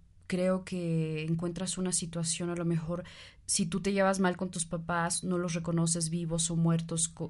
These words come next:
que estén contigo o no y demás, es un regalo, ahora lo veo, es un regalo en esa parte que estuve de obscuridad y, y todavía sigo con esas zonas, pero ahora cada problema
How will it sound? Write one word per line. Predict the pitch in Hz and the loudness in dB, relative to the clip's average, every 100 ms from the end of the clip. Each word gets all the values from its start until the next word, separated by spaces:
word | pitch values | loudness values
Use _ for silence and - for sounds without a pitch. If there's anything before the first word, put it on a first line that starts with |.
| 135 | -6
que | 170 | -6
estén | 165 170 | -2 -2
contigo | 170 170 170 170 165 | 0 -2 -2 0 2
o | 165 | 2
no | 165 165 165 | 2 4 4
y | |
demás, | 165 165 170 180 - - - - - - - - - - | 4 4 4 0 -4 -10 -16 -18 -20 -20 -18 -14 -12 -2
es | 190 - | 2 6
un | 240 254 | 6 6
regalo, | 233 190 175 185 165 165 - - | 6 4 4 0 0 -8 -12 -4
ahora | 170 170 196 | 0 0 2
lo | 208 165 | 2 0
veo, | 165 170 160 165 - | 0 0 0 -4 -8
es | - - | -4 2
un | 226 240 | 4 4
regalo | 214 190 185 185 190 233 - - - - - | 4 2 0 0 -2 -4 -14 -18 -18 -20 -6
en | 185 185 | 0 2
esa | 185 - 202 | 2 0 -2
parte | 190 196 190 202 | -2 -2 -2 -4
que | 202 | -4
estuve | 170 - 190 185 185 - - - - - - - | -4 -2 -2 -4 -8 -10 -20 -20 -20 -20 -20 -2
de | 175 | 0
obscuridad | 170 - - 185 175 170 175 - | 2 -2 -2 -2 -2 -2 -4 -4
y, | 190 180 - | -8 -8 -8
y | 170 | -8
todavía | 165 196 226 214 208 | 0 2 4 2 0
sigo | 202 196 | -2 -4
con | - 170 | -4 -2
esas | 170 - | -2 -4
zonas, | - 170 170 170 214 - - - - - - - - | -4 -2 -2 -2 -6 -8 -14 -20 -20 -20 -20 -20 -2
pero | 202 196 | 2 4
ahora | 196 208 214 | 4 2 2
cada | 214 208 | 0 0
problema | 208 185 185 185 190 185 185 | -2 -2 0 2 2 2 0